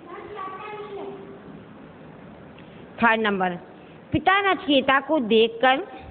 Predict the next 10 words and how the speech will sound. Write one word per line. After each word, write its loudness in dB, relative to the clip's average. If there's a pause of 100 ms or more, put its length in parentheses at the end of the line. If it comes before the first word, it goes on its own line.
(1400)
अत्यंत 0
प्रसन्न 2
हुए। 0 (400)
Third 4
को 4
आ 4
से 4
match 2
करिए। 2 (580)
Fourth, 8